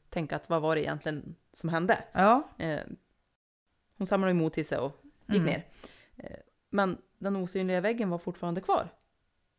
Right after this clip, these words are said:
Speaker 1: Hon kunde bara inte passera.
Speaker 2: Men gud, vad sjukt.
Speaker 1: Ja.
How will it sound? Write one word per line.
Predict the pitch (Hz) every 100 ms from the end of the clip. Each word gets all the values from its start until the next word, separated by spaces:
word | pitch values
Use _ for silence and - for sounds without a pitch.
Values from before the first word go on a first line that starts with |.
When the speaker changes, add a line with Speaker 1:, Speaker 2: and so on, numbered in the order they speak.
| _ _ -
Speaker 1:
Hon | 277
kunde | 302 262
bara | 196 190
inte | 170 -
passera. | 175 320 - - _ _ _ _ _ _
Speaker 2:
Men | - 269 262 -
gud, | - 208 226
vad | 147
sjukt. | - - 233 - - - -
Speaker 1:
Ja. | 214 320 392